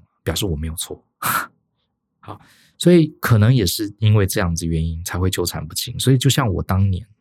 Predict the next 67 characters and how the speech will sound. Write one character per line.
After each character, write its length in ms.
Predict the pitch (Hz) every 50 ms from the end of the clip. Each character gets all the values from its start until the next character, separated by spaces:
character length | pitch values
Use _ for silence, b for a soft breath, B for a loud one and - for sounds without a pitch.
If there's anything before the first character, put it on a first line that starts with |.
| _ _
我 120 | - 92
为 100 | 104 147
什 120 | 156 - 101
么 60 | 87
那 80 | 113 131
么 100 | 117 98
看 220 | - - - 131
不 60 | 104 98
惯 200 | - 107 95 92
学 140 | - -
长 240 | 78 - 85 85 85
决 180 | 85 - 85 87
定， 160 | - 85 85 - b b b b b
其 160 | b - - 110
实 220 | 101 107 110 110 - -
真 240 | - - 127 123
正 140 | 123 127 123
的 60 | 107
原 180 | 95 92 87 90
因 120 | 95 98 -
不 160 | - - 90
是 140 | 98 - 139
学 160 | 120 - 92
长 140 | 85 85 80
哪 140 | 80 78 78
里 80 | 80 78
错 280 | - - - 85 -
了， 120 | - - _ _ -
而 80 | 98
是 140 | 95 - 127
我 140 | 98 85 80
自 200 | - - - 131
己 140 | 110 - 85
当 200 | - 90 87 92
时 180 | - - - -
啊， 120 | - b b b b b b b
对 120 | - 135
自 200 | - - - 175
己 120 | 151 104 82
的 100 | 80 82
价 180 | - - 98
值 120 | 87 - 87
判 200 | 80 - 87 85
断 180 | 85 80 80 80
也 240 | 85 87 90 85 80
是 200 | - - - 107
惶 240 | 95 - 87 80 87
恐 180 | 92 - 101 - 107
的， 100 | - - _ _ _ _ -
也 120 | - 90
是 140 | 85 - 107
不 100 | 95 92
确 200 | 90 - 98 85
定 160 | 80 - 82
的。 80 | - - _ _ _ _ _ _ _
所 160 | - - - 123
以 20 |
我 180 | 117 113 117 110
把 180 | 107 90 85
这 140 | 85 - 139
样 120 | 120 110 104
的 140 | 92 90 87
一 100 | 87 90
个 220 | - - 95 85 - _
恐 180 | - - 87 80
惧 160 | - - 101
感 180 | 101 82 80